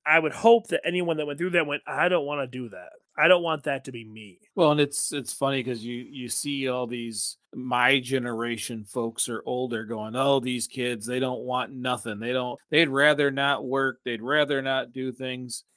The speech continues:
Speaker 2: Well, we're just angry 'cause we worked that whole time, then things we didn't wanna do. It's, uh, we sh-, that is actually envy <laughs> that
Speaker 1: Every,
Speaker 2: they
Speaker 1: ev-, every generation says it about the generation that follows. Hard times create strong people. Strong people create good times. Good times create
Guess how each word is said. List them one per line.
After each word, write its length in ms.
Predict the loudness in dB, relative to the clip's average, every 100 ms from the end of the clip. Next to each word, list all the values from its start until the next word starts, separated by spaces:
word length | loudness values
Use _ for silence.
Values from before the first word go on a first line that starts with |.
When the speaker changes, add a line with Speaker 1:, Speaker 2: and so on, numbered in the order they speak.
| -6
Speaker 2:
Well, 160 | -6
we're 260 | 0 2 2
just 260 | 0 0 -2
angry 480 | -4 -2 -4 -6 -6
'cause 200 | -8 -4
we 160 | -4
worked 460 | -2 0 0 -2 -10
that 160 | -6 -6 -8
whole 240 | -10 -12
time, 400 | -12 -10 -8 -8
then 180 | -8 -6
things 320 | -4 -4 -4
we 140 | -2 0
didn't 260 | 0 -2
wanna 260 | 0 2 0
do. 320 | 0 -2 -2 -4
It's, 260 | -6 -6
uh, 120 | -6 -4
we 160 | -2 0
sh-, 160 | 0 2
that 180 | 4
is 160 | 4 6
actually 580 | 4 4 -4 -4 -4 -2
envy 600 | -2 0 -2 -4 2 2 0 -12 -6
<laughs> 180 | 2 4
that 400 | 4 6 8 10
Speaker 1:
Every, 280 | 10 10 8
Speaker 2:
they 120 | 4
Speaker 1:
ev-, 180 | -2 -12 _
every 360 | 6 6 6 2
generation 680 | 6 6 6 4 4 2 2
says 340 | 4 2 0
it 80 | 2
about 180 | 2 0
the 80 |
generation 600 | 0 0 2 2 0 -4
that 180 | -6 -6
follows. 540 | -4 -2 -2 -4 -8 -10 _ -20 _
Hard 280 | 2 4 4
times 420 | 2 2 0 -2
create 400 | -4 -2 -2 -2
strong 380 | -2 0 -2 -4
people. 360 | -6 -8 -8 -10
Strong 380 | -6 -4 -4
people 260 | -6 -8 -10
create 360 | -10 -6 -6 -6
good 200 | -6 -6
times. 320 | -6 -6 -8
Good 220 | -8 -6
times 300 | -6 -6 -8
create 420 | -10 -10 -8 -8